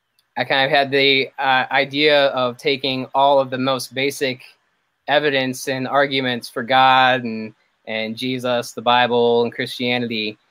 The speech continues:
and just taking those most basic foundational elements and organizing them in a way that would be easy to navigate and,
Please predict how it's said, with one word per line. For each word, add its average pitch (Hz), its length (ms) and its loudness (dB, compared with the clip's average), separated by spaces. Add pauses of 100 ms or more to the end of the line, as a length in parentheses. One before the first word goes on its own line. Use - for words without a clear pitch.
(280)
and 117 100 -8
just 127 200 -10
taking 139 260 0
those 123 160 0
most 127 400 -2 (240)
basic 139 680 0
foundational 127 760 2
elements 123 760 -2 (440)
and 120 240 -2
organizing 131 680 0
them 120 220 0
in 117 80 -4
a 113 60 -4
way 123 360 0
that 117 160 0
would 117 100 -2
be 117 160 -4
easy 117 440 -6
to 113 400 -8
navigate 117 720 0
and, 107 340 -4